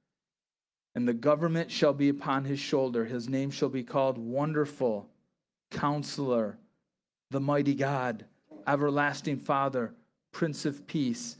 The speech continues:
"Of the increase of his government and peace there'll be no end. Upon the throne of David and over his kingdom, to order it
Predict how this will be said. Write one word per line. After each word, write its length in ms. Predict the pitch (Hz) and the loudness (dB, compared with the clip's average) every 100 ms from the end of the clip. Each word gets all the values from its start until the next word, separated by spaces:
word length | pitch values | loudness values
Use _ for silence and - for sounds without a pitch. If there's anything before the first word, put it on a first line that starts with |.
| _ _ 127 | _ _ -4
"Of 100 | 131 | -2
the 180 | 143 | 0
increase 440 | 165 170 196 180 190 | 2 2 4 4 2
of 80 | 165 | 0
his 180 | 147 | -2
government 480 | 131 160 156 165 165 | 2 0 0 -4 -4
and 160 | 131 127 | -6 -6
peace 300 | - 147 143 | -4 -4 -4
there'll 180 | 123 113 | -6 -6
be 180 | 127 | -6
no 260 | 123 127 123 | -6 -4 -4
end. 300 | 117 110 104 _ _ _ _ _ _ _ _ | -6 -8 -14 _ _ _ _ _ _ _ _
Upon 360 | - 151 139 | -6 -2 0
the 60 | 131 | -2
throne 340 | - 151 143 | -2 0 0
of 160 | 151 131 | -2 0
David 380 | 135 139 135 131 | 2 2 0 -2
and 120 | 120 | 0
over 260 | 127 135 139 | -2 -2 -4
his 140 | 139 | -4
kingdom, 460 | - 147 139 139 131 | -6 -4 -4 -4 -8
to 120 | 131 | -10
order 460 | - 139 143 147 151 | -4 0 0 2 0
it 180 | 160 | -2